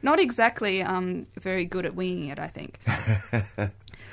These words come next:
Speaker 1: The Royal Commission's media office could not be contacted before it put out a statement at eleven twenty-two A M, which said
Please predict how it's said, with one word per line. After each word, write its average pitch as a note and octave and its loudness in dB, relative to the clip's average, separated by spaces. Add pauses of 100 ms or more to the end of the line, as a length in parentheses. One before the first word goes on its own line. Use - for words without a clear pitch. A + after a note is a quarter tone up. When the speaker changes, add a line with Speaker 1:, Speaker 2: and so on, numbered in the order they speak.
(120)
Speaker 1:
The A3+ 4
Royal C4+ 10
Commission's G#3 2
media G#3 2
office F#3+ 2
could - 0
not F#3 2
be F#3 0
contacted F#3 0
before F3+ 0
it F3+ -6
put F#3+ 0
out E3+ 2
a F3+ -6
statement F#3 0
at F3 -2
eleven F3 -2
twenty-two F3+ -4
A E3+ -2
M, E3 -4
which - -4
said F3 2